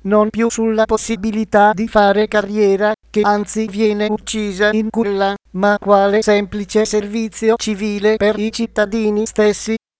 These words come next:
Insomma, la passione politica, non i privilegi della casta, anzi,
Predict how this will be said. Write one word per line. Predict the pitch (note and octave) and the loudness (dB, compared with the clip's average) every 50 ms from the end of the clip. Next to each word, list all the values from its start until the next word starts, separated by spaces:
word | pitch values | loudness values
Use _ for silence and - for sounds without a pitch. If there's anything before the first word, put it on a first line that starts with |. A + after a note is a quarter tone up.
| _ - | _ -2
Insomma, | A3 A3 A3 - - G3+ G3+ G3+ G#3 G3+ G3+ G#3 G#3 | -2 -2 0 2 2 4 4 4 2 2 0 0 2
la | G3 G#3 G#3 | 0 0 0
passione | G#3+ G#3 G#3 - - A3 G#3 G#3 G#3 G#3 G#3 A3 A3 | 0 -2 -2 -2 -2 0 2 2 2 2 0 -2 -2
politica, | A3 A3 A3+ A3 A3 G#3+ G#3 - A3 G3 - G#3 G3+ G3+ - _ - | -2 -2 -2 -2 -6 -6 -6 -8 -10 -6 -2 -2 -2 -2 -4 _ -6
non | F#3+ G3+ G#3+ G#3+ G#3+ G#3 | 0 2 2 2 2 0
i | G#3+ A3 | -2 -2
privilegi | - G#3+ A3 G3+ G3 A3+ A3+ A3 G#3+ G3+ G3+ F#3+ F3 F#3+ G#3 G#3+ A3+ | -2 -2 -2 -2 -2 -2 -2 0 -2 -2 -2 -4 -6 -8 -10 -6 -2
della | F3 G#3 G3+ G#3 G3+ G#3+ | 0 0 0 2 0 0
casta, | G#3 - G#3 G3 F#3+ F#3+ - - - G3+ G3+ - _ _ _ _ - G#3 | 0 0 2 2 0 0 -2 -4 -4 -4 -4 -4 _ _ _ _ -2 0
anzi, | G#3 G#3 G#3 G#3 - - A3 | 0 0 0 -2 -4 -4 -6